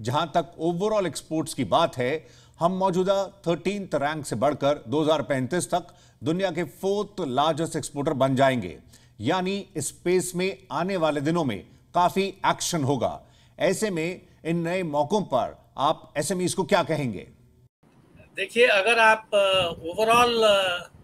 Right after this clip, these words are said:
Speaker 2: exports की बात करें तो देश के exports में जो हम सामग्री के जो, का जो निर्यात होता है, उसमें लगभग पैंतालीस से पचास प्रतिशत हमारे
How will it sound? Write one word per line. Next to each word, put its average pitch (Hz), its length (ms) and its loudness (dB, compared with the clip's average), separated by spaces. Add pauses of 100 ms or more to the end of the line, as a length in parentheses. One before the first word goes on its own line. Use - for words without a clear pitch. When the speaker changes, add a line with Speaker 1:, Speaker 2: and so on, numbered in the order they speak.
Speaker 2:
exports 220 440 -2
की 233 120 -6
बात 196 260 0
करें 208 280 0
तो 208 100 -6
देश 202 380 -4
के 220 240 0 (720)
exports 202 500 -2
में 233 200 -4
जो 196 260 -2
हम 180 240 -6
सामग्री 196 520 -4
के 220 200 0
जो, 214 140 -6
का 180 180 -8
जो 175 260 -8
निर्यात 165 460 -4
होता 175 240 -8
है, - 300 -14 (120)
उसमें 226 280 -6
लगभग 214 380 -2 (880)
पैंतालीस 220 480 -2
से 247 100 2
पचास 214 460 2
प्रतिशत 220 480 -4 (100)
हमारे 196 500 -2